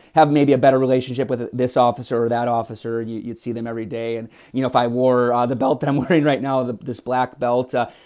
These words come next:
I knew that at one security checkpoint it was always going to set off that, that metal, that metal detector, and I always have to take it off. And so, you know, you just, you got to know everybody and, and, and, and talk with them. And, and there was one, uh, older police officer that was always at his, at his posts, uh,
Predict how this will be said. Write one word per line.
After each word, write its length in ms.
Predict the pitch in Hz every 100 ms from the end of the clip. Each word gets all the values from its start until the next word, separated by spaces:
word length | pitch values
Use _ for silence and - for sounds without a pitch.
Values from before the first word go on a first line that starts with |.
| _ _
I 120 | 117
knew 200 | 120 131
that 260 | 131 123 123
at 160 | 117 143
one 300 | 147 147 143
security 380 | - 156 135
checkpoint 300 | 127 143 143
it 40 | 120
was 100 | 123
always 340 | 113 131 127
going 160 | 123 123
to 40 |
set 220 | 117 120
off 240 | 117 113 -
that, 300 | 123 123 - 120
that 180 | 117
metal, 440 | 123 120 113 113 -
that 260 | 123 110 110
metal 180 | 117
detector, 340 | 113 107 107 107
and 60 |
I 40 | 113
always 140 | 113
have 120 | 107
to 60 | -
take 160 | 110 107
it 80 |
off. 200 | 110 110
And 80 | 104
so, 100 | 110 110 _ _
you 100 | 127
know, 60 | 123
you 80 |
just, 220 | 127 143 -
you 100 | 139
got 180 | 156 156
to 60 |
know 280 | 147 139 139
everybody 560 | 127 131 127 120 123 120
and, 180 | 117
and, 240 | - 117 -
and, 240 | 117 113
and 180 | 110 113
talk 280 | 123 120 120
with 100 | 113
them. 300 | 120 120 117
And, 240 | 113 110 - _ _
and 80 | 127
there 80 | 127
was 140 | 127
one, 360 | 123 131 131 127
uh, 380 | 123 120 69 82
older 400 | 117 123 123 120
police 320 | 113 123 120
officer 340 | 120 117 - 120
that 160 | 110
was 140 | 101 113
always 240 | 117 120
at 100 | 123
his, 180 | 120 113
at 200 | - 117
his 140 | 123
posts, 520 | - 131 120 110 - 123
uh, 280 | 113 117